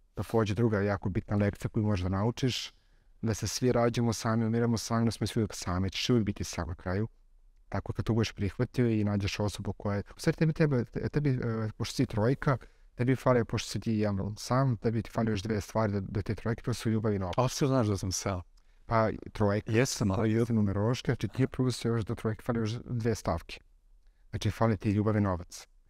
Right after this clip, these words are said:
Speaker 1: U ljubav nešto nećeš verovati puno, dok se ne desi, a kad se desi tad
Speaker 2: U ljubav ne verujem uopšte, u novac se da,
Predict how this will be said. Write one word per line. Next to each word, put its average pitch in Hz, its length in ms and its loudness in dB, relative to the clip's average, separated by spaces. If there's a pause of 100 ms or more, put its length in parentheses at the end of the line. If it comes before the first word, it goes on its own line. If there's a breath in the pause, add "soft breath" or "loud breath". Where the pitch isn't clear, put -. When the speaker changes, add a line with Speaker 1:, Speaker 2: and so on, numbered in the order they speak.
(320)
Speaker 1:
U 113 80 2
ljubav 110 240 4 (320)
nešto 113 360 -2
nećeš 107 240 0
verovati 123 340 0
puno, 143 300 0 (600)
dok 117 180 -2
se - 80 -2
ne 104 80 2
desi, 107 260 -2
a 127 40 2
kad - 140 -6
se - 80 -6
desi 110 280 -2
tad 104 260 -4 (720)
Speaker 2:
U 147 60 2
ljubav 165 240 4
ne 165 100 2
verujem 160 280 2
uopšte, 135 480 2
u 95 60 -2
novac 117 300 2
se - 140 -2
da, 110 380 4